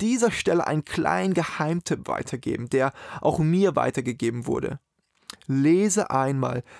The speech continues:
das ganze dritte Mosebuch am Stück durch.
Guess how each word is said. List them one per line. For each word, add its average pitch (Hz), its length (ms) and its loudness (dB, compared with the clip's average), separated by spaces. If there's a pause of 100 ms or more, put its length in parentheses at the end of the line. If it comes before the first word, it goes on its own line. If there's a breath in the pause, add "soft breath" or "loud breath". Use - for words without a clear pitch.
das - 320 -4
ganze 170 580 2
dritte 170 400 2
Mosebuch 139 760 0 (180 loud breath)
am 127 160 -2
Stück - 340 -4 (120)
durch. - 460 -6